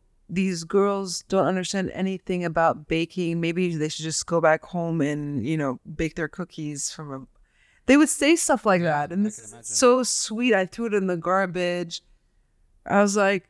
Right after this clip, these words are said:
Speaker 1: y-, you know what I mean?
Speaker 2: Yeah. Like, you don't have to say that. Just don't buy it if you don't like it.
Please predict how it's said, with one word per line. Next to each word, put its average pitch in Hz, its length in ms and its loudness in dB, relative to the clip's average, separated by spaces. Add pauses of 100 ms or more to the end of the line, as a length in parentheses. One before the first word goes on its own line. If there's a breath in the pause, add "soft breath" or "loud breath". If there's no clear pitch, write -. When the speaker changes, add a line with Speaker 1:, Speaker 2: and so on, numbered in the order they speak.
(120)
Speaker 1:
y-, 127 200 -8
you 254 200 4
know 302 200 2
what 302 60 -2
I 285 60 -4
mean? 311 420 0 (520)
Speaker 2:
Yeah. 107 220 2 (480)
Like, 117 300 2
you 131 140 2
don't 147 180 4 (140)
have 127 160 4
to 98 100 -4
say 98 180 -4
that. 92 180 -6
Just 120 180 -4
don't 123 180 4
buy 107 180 4
it 92 80 -2
if - 80 -10
you 95 60 -6
don't 98 140 -4
like 98 180 -8
it. - 100 -20